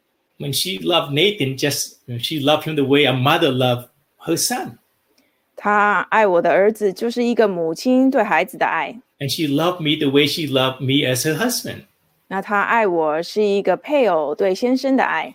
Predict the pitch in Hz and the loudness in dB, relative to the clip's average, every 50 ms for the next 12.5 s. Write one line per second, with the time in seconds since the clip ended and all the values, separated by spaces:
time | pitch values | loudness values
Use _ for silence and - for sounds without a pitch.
0 | _ _ - 226 196 - - 208 202 214 202 208 220 214 220 - 226 170 147 - | _ _ -2 -2 0 2 2 2 4 4 2 0 0 -2 -2 -4 -4 -6 -4 -2
1 | - 131 131 139 135 127 - 120 113 101 - - - _ - 120 117 - 110 107 | 0 0 0 0 0 -2 -2 -6 -10 -12 -16 -18 -12 _ -8 -6 -4 -4 -4 -4
2 | 107 101 - - 95 107 123 - 254 233 - _ - 269 302 262 196 170 - 247 | -6 -8 -10 -12 -10 -8 -8 -8 -8 -12 -16 _ 0 2 4 4 2 2 2 -2
3 | 240 - 269 294 269 233 226 262 247 214 - 226 202 160 - _ _ _ _ _ | -4 0 0 2 2 2 2 0 -4 -2 0 0 0 0 -2 _ _ _ _ _
4 | _ _ _ 175 202 233 202 - - 254 240 226 202 208 220 233 202 180 156 160 | _ _ _ 0 0 2 2 2 2 2 0 2 2 2 2 2 2 0 0 2
5 | 170 190 196 214 202 170 165 175 196 220 208 180 139 120 127 160 180 165 - _ | 0 2 2 2 0 2 2 2 2 2 2 2 0 -2 -4 -6 -8 -10 -12 _
6 | 170 185 196 196 190 180 170 170 196 220 220 226 - - - - 320 320 254 - | 0 2 2 4 4 2 0 0 -2 0 0 0 0 -2 -4 -2 0 0 0 0
7 | 151 147 151 143 139 143 127 120 127 117 117 120 117 - - - - - - - | 0 -2 -2 -2 -2 -4 -2 -2 -4 -4 -4 -8 -8 -8 -6 -6 -6 -6 -8 -12
8 | _ _ _ 214 214 220 226 240 226 196 190 208 220 208 185 175 165 180 190 208 | _ _ _ -2 -2 0 2 0 2 4 4 6 6 6 4 4 2 2 2 2
9 | - 240 220 220 240 262 262 208 214 254 208 151 214 254 254 247 285 233 196 - | 2 2 2 2 0 0 0 0 2 2 2 2 2 2 0 0 0 -2 -2 0
10 | 175 175 190 220 196 180 170 160 175 226 254 226 202 196 208 247 285 294 247 208 | 0 0 2 0 0 0 -2 -2 -2 0 0 2 2 2 2 0 0 0 2 2
11 | 185 170 175 - 285 285 269 294 262 262 - 277 285 262 - 247 180 185 190 - | 2 2 2 0 -4 -2 0 0 0 2 0 0 0 0 -2 -2 -2 -2 -4 -6
12 | 185 - - 165 156 147 92 - - | -6 -4 -4 -4 -4 -4 -6 -10 -10